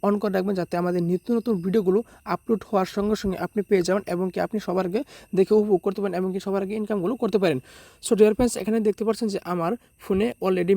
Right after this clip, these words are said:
মেক মানি একটি অ্যাপ্লিকেশন রয়েছে। আপনারা এই অ্যাপ্লিকেশনটি কোথায় পাবেন, কীভাবে পাবেন, আমি A to Z দেখিয়ে দিব। অবশ্য, অবশ্যই দেখতে পাচ্ছেন এখানে কিন্তু মেক মানি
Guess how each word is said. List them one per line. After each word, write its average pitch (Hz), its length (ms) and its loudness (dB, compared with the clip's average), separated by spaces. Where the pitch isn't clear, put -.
মেক 165 200 0
মানি 185 200 0
একটি - 220 -10
অ্যাপ্লিকেশন 185 440 0
রয়েছে। 147 200 -2
আপনারা 208 200 0
এই 196 120 8
অ্যাপ্লিকেশনটি 190 520 -2
কোথায় 226 260 0
পাবেন, 208 240 2
কীভাবে 196 280 4
পাবেন, 190 200 0
আমি 180 160 0
A - 80 0
to 220 120 -2
Z - 20 4
দেখিয়ে 180 200 2
দিব। 143 100 -2
অবশ্য, 208 280 2
অবশ্যই 220 240 2
দেখতে 214 160 -2
পাচ্ছেন 208 300 0
এখানে 185 240 -2
কিন্তু 196 160 -4
মেক 180 200 6
মানি 214 140 2